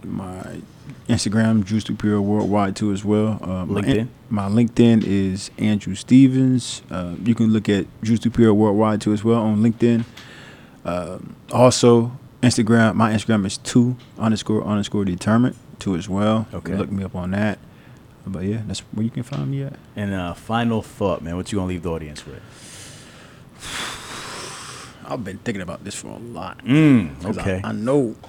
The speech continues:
Speaker 1: I know about this, but you know what? I'll say, I'll say, final thought. Just get out there and, and, and get motivated, get inspired to do the things that you wanna do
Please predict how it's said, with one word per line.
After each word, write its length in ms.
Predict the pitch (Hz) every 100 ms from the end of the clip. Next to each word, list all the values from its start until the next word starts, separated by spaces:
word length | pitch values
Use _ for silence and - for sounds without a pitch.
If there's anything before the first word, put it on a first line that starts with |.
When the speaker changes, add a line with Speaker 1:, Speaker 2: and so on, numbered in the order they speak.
| - -
Speaker 1:
I 160 | - 92
know 240 | 95 - -
about 160 | -
this, 200 | 107 110
but 320 | 107 107 104 - - - - - -
you 120 | 120
know 80 | 127
what? 260 | 123 120 - - - - - -
I'll 200 | 113 117
say, 400 | 110 110 107 101 101 - - - - - - - - - - - - - - - - - - - - - -
I'll 220 | 127 139
say, 440 | 123 123 117 107 107 -
final 280 | 113 117
thought. 340 | 110 110 110 - - - - - - - - - - -
Just 220 | 113 107
get 180 | 107 107
out 140 | 98
there 140 | 95 95
and, 240 | 92 - -
and, 320 | 95 90 - - - - - - - - - -
and 240 | 104 98 95
get 140 | 123
motivated, 580 | 107 110 107 95 101 98
get 120 | 107
inspired 580 | 110 - - 190 - -
to 100 | -
do 160 | 92 98
the 80 | 92
things 240 | 95 98
that 120 | 98
you 100 | 95
wanna 180 | 90 90
do 160 | 92